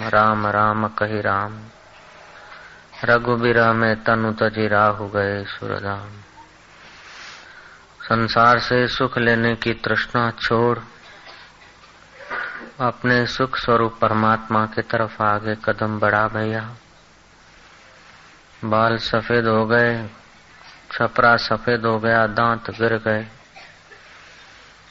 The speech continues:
बुढ़ापे में लकड़ी का सहारा लिया, आंखें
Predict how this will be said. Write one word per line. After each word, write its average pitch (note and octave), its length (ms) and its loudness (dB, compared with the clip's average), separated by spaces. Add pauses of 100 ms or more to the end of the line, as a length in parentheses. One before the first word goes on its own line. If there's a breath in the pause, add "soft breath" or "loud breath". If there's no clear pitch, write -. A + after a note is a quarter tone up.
(140)
बुढ़ापे A2+ 500 2
में A#2 200 0
लकड़ी A2+ 400 0
का A2+ 200 0
सहारा A2 460 2
लिया, G#2+ 300 -2
आंखें G#2+ 640 -2